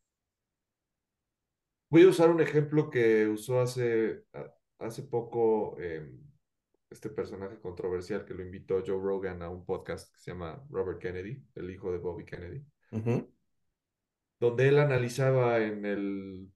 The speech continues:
Speaker 1: punto más alto de la Guerra Fría, uno de los, uno de los discursos más importantes de Kennedy, donde él decía,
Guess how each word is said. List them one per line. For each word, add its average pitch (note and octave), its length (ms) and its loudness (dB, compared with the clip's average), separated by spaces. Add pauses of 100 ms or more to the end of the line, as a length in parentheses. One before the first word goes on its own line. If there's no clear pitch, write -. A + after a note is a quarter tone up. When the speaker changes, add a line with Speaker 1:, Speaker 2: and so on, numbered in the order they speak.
(100)
Speaker 1:
punto C3 300 -4
más A#2 220 -4
alto A#2 260 0
de G2+ 60 2
la G2 100 0
Guerra G#2 240 -2
Fría, G#2+ 420 -4 (680)
uno A#2+ 240 2
de A#2 60 6
los, A2 340 0 (220)
uno B2 200 -4
de A#2 80 0
los A2 140 0
discursos A2 440 -8
más A2 180 -4
importantes G#2+ 500 -8
de G#2 120 -4
Kennedy, G2 520 -6 (840)
donde A2 760 2
él A#2+ 220 2
decía, A#2+ 680 0